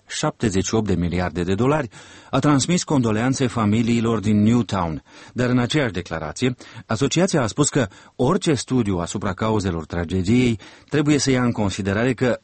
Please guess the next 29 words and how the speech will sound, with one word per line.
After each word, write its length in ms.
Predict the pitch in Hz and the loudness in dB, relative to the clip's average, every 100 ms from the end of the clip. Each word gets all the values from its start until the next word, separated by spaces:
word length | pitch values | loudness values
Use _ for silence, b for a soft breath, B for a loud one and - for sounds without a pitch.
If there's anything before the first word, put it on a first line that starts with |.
| - | -4
cercetările 680 | 131 104 120 104 147 165 139 | -4 -2 -2 0 0 0 0
de 120 | 117 | 0
până 220 | 117 98 | 0 0
acum 400 | 82 - 127 151 B B B | 0 2 2 2 B B B
nu 300 | 120 160 175 | 2 4 2
au 200 | 113 95 | 0 -2
evidențiat 680 | 117 95 85 82 - 110 110 | -2 -2 -4 -4 -2 -2 -2
vreo 360 | 110 110 127 113 | -2 0 2 2
legătură 580 | 117 101 90 131 139 | 0 0 0 0 2
între 300 | 113 117 113 | 2 0 0
divertisment 840 | 98 113 113 95 95 85 98 120 139 B B - | -4 -2 -2 -2 -4 -4 0 2 0 B B -10
și 120 | 131 | -4
violența 480 | 113 117 117 147 131 | 0 0 2 0 0
din 140 | 104 | 0
viața 320 | 92 101 101 | 0 -2 -2
reală. 440 | 90 82 71 65 - _ _ - B B B | -2 -4 -6 -10 -16 _ _ -20 B B B
Expertul 440 | 117 - 131 104 113 | -6 -2 -2 0 0
în 120 | 95 | 0
piețe 340 | 107 117 117 | 0 0 2
Mike 420 | 98 95 107 92 - | 2 4 2 -2 -4
Hackey 360 | 101 - 117 156 | -6 -2 -2 0
este 300 | 123 104 110 | 0 0 -2
citat 320 | 101 92 95 | -2 -2 -2
de 80 | 90 | 0
agenția 400 | 87 85 - 87 | 0 -2 -2 0
Reuters 300 | 123 139 120 | 0 2 0
cu 100 | 113 | 0
declarația 540 | 92 95 98 127 131 | -2 -2 -2 -2 -2
că 200 | 107 127 | 0 -2